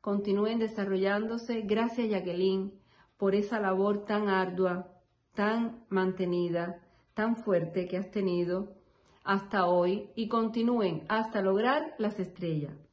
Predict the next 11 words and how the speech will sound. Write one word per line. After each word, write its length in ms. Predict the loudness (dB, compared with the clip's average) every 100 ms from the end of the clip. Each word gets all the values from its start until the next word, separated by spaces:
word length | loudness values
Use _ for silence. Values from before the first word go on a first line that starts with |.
| _
Lo 140 | 0 2
único 300 | 2 0 -2
que 80 |
les 120 | 0 0
deseo 520 | 0 -2 -2 0 0
es 360 | 0 -2 -6
muchísimas 960 | 0 2 2 2 -2 -2 -2 0 0 -2
felicidades 880 | -2 -2 0 0 2 2 2 0 -4 -14 -20 -20 -20 -20 -20 _
y 140 | 2
muchísimos 880 | 4 4 2 0 2 2 0 -2 -4
éxitos. 640 | -4 -4 -4 -10 -10 -12